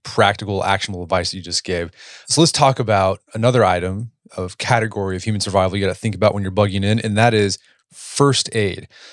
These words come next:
So what sort of first aid items should people stock up on for a bug-in scenario?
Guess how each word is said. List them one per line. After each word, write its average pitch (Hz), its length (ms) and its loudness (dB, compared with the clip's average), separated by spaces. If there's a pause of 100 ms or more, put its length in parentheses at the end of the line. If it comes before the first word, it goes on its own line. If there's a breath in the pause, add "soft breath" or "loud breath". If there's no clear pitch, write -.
So - 100 4
what 165 120 6
sort 190 160 4
of 143 60 2
first 151 260 2
aid 123 120 4
items 95 360 2
should - 120 -14
people 107 220 -4
stock 98 320 2
up 98 160 0
on 82 220 -4
for - 160 -6
a 87 40 -4
bug-in 90 300 -2
scenario? - 560 -8